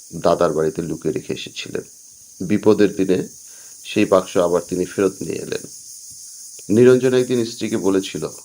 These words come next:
"আয়নাটা বিক্রি করে দিলে না, অথচ গয়নাগুলো দিব্যি বিক্রি করছো। আয়নাটা কি গয়নাগুলোর চেয়ে দামি?" মীরা একটু লজ্জিত হয়ে বলেছিলেন, "তা নয়,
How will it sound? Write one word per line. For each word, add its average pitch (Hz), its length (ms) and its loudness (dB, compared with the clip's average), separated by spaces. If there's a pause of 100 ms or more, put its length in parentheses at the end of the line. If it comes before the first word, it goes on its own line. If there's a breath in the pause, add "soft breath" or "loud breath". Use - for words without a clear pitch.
"আয়নাটা 101 380 2
বিক্রি 95 300 -6
করে 98 220 0
দিলে 95 200 2
না, 101 140 2
অথচ 85 400 -4
গয়নাগুলো 85 840 2
দিব্যি 95 280 -2
বিক্রি 87 300 -6
করছো। - 560 0 (380)
আয়নাটা 104 360 2
কি - 180 -12
গয়নাগুলোর 90 580 0
চেয়ে 98 160 -6
দামি?" 107 400 0 (1080 loud breath)
মীরা 117 320 4
একটু 117 240 -2
লজ্জিত 95 400 2
হয়ে 95 160 2
বলেছিলেন, 87 560 -2
"তা 110 260 0
নয়, 92 300 2